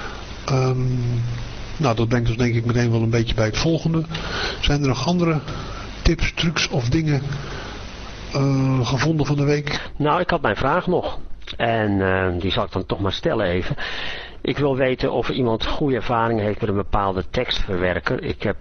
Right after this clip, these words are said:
Speaker 2: eh, vorige keer K-Write, eh, gedownload, maar ik weet niet of er ook andere mogelijkheden zijn. Ik zoek een tekstverwerker waarmee ik, eh, een beetje goede verslagen en zo kan maken. Dus, eh, eh, je kan daar notities voor gebruiken, heb ik begrepen, maar dat,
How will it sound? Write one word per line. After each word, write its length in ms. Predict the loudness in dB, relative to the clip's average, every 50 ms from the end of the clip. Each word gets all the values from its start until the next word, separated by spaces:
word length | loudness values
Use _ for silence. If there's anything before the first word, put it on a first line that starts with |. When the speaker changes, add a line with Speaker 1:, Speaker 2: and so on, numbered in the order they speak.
| -4 -4
Speaker 2:
eh, 80 | -4 -4
vorige 420 | -4 -2 -2 -2 -2 -2 -4 -6 -4
keer 280 | -2 -2 0 -2 -2 -4 -8 -12 -10 -6 -4
K-Write, 800 | -2 0 0 0 0 0 0 0 2 2 2 0 0 -2 -6 -8 -10 -10 -8 -4
eh, 260 | -2 -2 -2 -2 -2
gedownload, 580 | -2 -2 -2 -2 0 0 0 0 0 -2 -2
maar 300 | -2 -2 0 0 -2 -4 -6 -10 -14 -14 -14 -14 -14 -10 -8
ik 140 | -6 -2 -2
weet 140 | 0 0
niet 180 | 0 -2 -2 -2
of 140 | -4 -2 -2
er 80 | -2
ook 180 | -2 -2 -2 -2
andere 300 | -2 -2 0 0 0 0
mogelijkheden 600 | 2 2 0 0 0 -2 -2 -2 -2 -2 -2 -2
zijn. 360 | -2 0 0 0 0 0 -2 -2
Ik 160 | -4 -6 -6 -6 -4 0
zoek 240 | 0 2 2 0
een 120 | -2 -4 -2
tekstverwerker 600 | -2 -2 0 0 0 0 0 0 0 0 0 0
waarmee 300 | 0 2 2 2 2 0
ik, 160 | 0 -2 -2
eh, 80 | -2 0 0 0 -2 -4 -6 -8 -10 -12 -12 -16 -16 -18 -16 -16 -12 -6
een 80 | -4 -2
beetje 280 | 0 0 0 0 0 -2
goede 380 | 0 0 0 2 2 2 0
verslagen 580 | 0 0 0 2 2 2 2 2 0 0 0 -2
en 100 | -2 0
zo 180 | 0 -2 -2
kan 200 | -2 -2 -2 0
maken. 480 | 0 0 0 0 -2 -2 -2 -2 -2 0
Dus, 320 | 0 0 0 0 0 0 0
eh, 180 | 0 0 0 -2 -2 -4 -6 -8 -12 -12 -14 -14 -14 -16 -16 -12 -6
eh, 380 | -4 -2 -2 -2 0 -2 -2 -2
je 120 | -2 -2
kan 220 | -2 0 0 2 2
daar 140 | 2 2 2
notities 520 | 2 0 0 0 0 0 0 -2 0 0
voor 160 | 0 0 0
gebruiken, 460 | -2 0 2 2 2 2 0 -2 -2
heb 120 | -2 -2 -2
ik 80 | -2
begrepen, 440 | -2 -2 -2 0 0 0 0 0 0
maar 120 | 0 0 0
dat, 140 | 0 -2